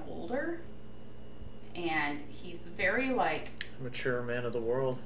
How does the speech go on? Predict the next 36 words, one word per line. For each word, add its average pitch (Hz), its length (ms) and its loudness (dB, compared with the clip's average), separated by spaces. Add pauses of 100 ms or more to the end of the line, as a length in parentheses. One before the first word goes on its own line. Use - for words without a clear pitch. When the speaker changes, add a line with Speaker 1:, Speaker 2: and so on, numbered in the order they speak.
(100)
Speaker 1:
paternalistic, 208 1080 0
but - 160 0
in 185 100 0
a 165 60 0
creepy 170 480 -4
way. 359 380 -2 (1500)
Uh, - 440 2 (840)
he 214 80 -2
does 208 220 4
tell 220 260 2
her 185 140 8
at - 40 2
one 175 140 2
point, 170 420 0 (1000)
page 185 180 -2
forty-nine, 143 680 -2
in - 20 -4
case - 220 -6
you - 80 -6
wanted - 240 -4
to - 40 -6
know, - 160 -4 (440)
"You 196 140 -2
should 214 220 0
steer 185 460 2
clear 175 300 2
of 143 140 0
me," 139 380 -2
which, 196 240 -2
like, 190 300 6 (540)
uh, 165 400 8 (160)
the 190 120 4
biggest 208 440 2
of 190 120 2
red 180 220 6
flags. 175 720 0